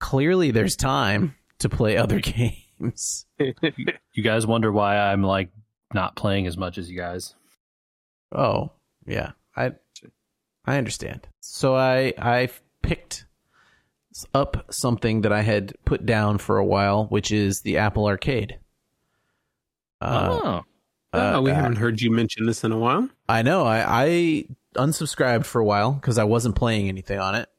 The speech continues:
Speaker 1: And, but I had always wanted to play four or five games, so I kept them installed even though they wouldn't run, so I wouldn't forget 'em. And I popped back into that this past weekend and when I had some free time, um,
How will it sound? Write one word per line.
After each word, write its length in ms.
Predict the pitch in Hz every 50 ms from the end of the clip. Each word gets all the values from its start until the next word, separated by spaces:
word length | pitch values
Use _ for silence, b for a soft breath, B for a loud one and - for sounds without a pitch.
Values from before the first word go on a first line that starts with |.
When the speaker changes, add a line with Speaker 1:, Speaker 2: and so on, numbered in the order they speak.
| _ _ -
Speaker 1:
And, 200 | 113 110 104 95
but 120 | 117 117
I 100 | 120 120
had 140 | 117 123 120
always 420 | 120 127 135 135 131 120 - - -
wanted 320 | 127 120 117 117 113 107
to 60 | 98 98
play 600 | - - 117 110 107 107 110 107 107 107 104 -
four 280 | - - - 113 107 107
or 40 |
five 240 | 107 - 107 104 104 101
games, 220 | 113 110 107 -
so 100 | - 110
I 60 | 107 107
kept 300 | - - 170 185 - -
them 280 | 175 147 131 127 120
installed 560 | 82 110 107 101 - - - 120 113 104 104 107
even 160 | 104 104 104
though 120 | 104 104
they 80 | 101 101
wouldn't 260 | 101 104 104 98 - 76
run, 240 | 107 107 101 95
so 160 | 95 - - 107
I 40 |
wouldn't 240 | 104 107 110 110 104
forget 360 | - - 98 92 101 104 95
'em. 160 | 80 71 71 - _ _ _ _ _ _ _ _ _ _ _ _ _ _ _ _ _ _ _ _ _ _ -
And 360 | 120 120 113 110 110 110 104
I 560 | 110 104 101 101 101 101 101 104 101 101 104
popped 360 | 101 - - 131 131 143 143
back 280 | - 147 135 131 127 -
into 300 | 120 113 113 107 120 110
that 340 | 101 101 101 107 117 - -
this 200 | - 107 101 - -
past 300 | - 104 101 101 - -
weekend 400 | 113 104 98 98 95 95 92 95
and 180 | 87 90 - - _ _
when 200 | _ 120 104 101
I 60 | 98 98
had 220 | 101 104 101 98
some 160 | - - 95
free 200 | 101 - 104 101
time, 460 | 98 - 98 98 101 98 98 95 - - _
um, 500 | 110 95 95 90 87 82 82 73 - -